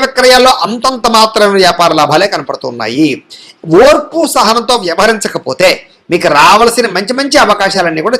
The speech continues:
చేజారిపోయే పరిస్థితులు కనపడుతూ ఉన్నాయి, కాబట్టి చాలా జాగ్రత్తగా వ్యవహరించాలి.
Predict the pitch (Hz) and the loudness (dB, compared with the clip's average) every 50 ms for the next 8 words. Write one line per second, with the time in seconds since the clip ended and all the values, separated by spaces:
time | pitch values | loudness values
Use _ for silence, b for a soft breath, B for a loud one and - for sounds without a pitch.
0 | - - 175 170 156 165 165 160 151 - 156 147 143 - 143 135 131 - - - | -2 -2 -2 0 2 2 2 2 2 0 0 -2 0 0 -2 -2 -2 -4 -6 -8
1 | 190 180 156 131 120 - 135 - - 127 123 120 117 113 120 143 160 143 113 B | -6 -4 -4 -6 -6 -6 -8 -8 -8 -8 -6 -6 -6 -4 0 0 0 0 0 B
2 | B B B B B - 185 254 - - - 156 160 - - 220 196 165 160 143 | B B B B B 0 0 0 0 0 0 0 2 2 2 2 2 2 0 0
3 | 131 117 - 185 233 240 156 123 120 120 123 120 117 113 120 110 - | -2 -4 -4 -4 -2 -2 -2 -4 -4 -6 -10 -12 -10 -10 -10 -10 -10